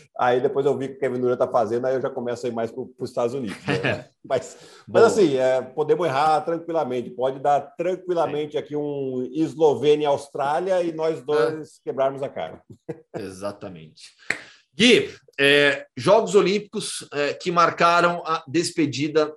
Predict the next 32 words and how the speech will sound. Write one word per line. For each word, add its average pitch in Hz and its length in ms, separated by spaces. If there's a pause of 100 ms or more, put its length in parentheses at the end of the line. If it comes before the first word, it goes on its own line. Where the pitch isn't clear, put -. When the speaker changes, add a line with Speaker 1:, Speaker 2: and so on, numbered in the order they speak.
Speaker 2:
nas 139 520
suas 151 320
seleções 131 680
de 127 120
Pau 156 220
Gasol, 139 580 (440)
Marc 170 380
Gasol 147 640
e 202 100
Luiz 185 380 (100)
Scola. 127 600
E 196 80
no 202 140
caso 139 260
do 135 100
argentino, 143 540
a 156 60
aposentadoria, 151 920
uma 123 180
lenda, 139 680
Luiz 135 220
Scola, 127 480 (260)
com 139 160
quem 147 220
você 135 380
dividiu 139 600
quadra 135 400
por 170 220
muitos 208 680
e 175 60
muitos 147 460
anos. - 420